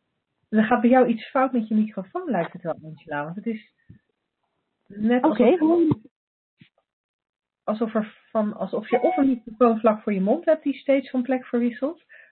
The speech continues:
Speaker 1: of dat je heel erg beweegt van je computer af.
Speaker 2: <laughs> Ik zal heel stil proberen te zitten.
Speaker 1: <laughs>
Speaker 2: Ik zat inderdaad een beetje te bewegen.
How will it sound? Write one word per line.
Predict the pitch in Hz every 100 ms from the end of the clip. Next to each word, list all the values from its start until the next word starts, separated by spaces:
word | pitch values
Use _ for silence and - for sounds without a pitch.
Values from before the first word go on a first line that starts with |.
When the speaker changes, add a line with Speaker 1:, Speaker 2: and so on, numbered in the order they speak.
| _
Speaker 1:
of | 220
dat | 262 254
je | 247
heel | 240 302 -
erg | 247 247 _ _ _ _ _ _ _
beweegt | 175 170 208 247 214 - -
van | - 196
je | 202 190 190 _ _ _ _ _
computer | - 185 220 - -
af. | 175 - _ _ _ _ _ _ _ _ _ _ _ -
Speaker 2:
<laughs> | 370 370 - -
Ik | - 220
zal | 262 233
heel | 294
stil | 285 - 226
proberen | 180 156 147 135 135
te | 139
zitten. | 147 135 135 - _ 175 - 202
Speaker 1:
<laughs> | - - - 185 _
Speaker 2:
Ik | 240 -
zat | 269
inderdaad | 262 247 240 294 339
een | 277
beetje | 285 262 240
te | - 196
bewegen. | 208 247 220 160 - 147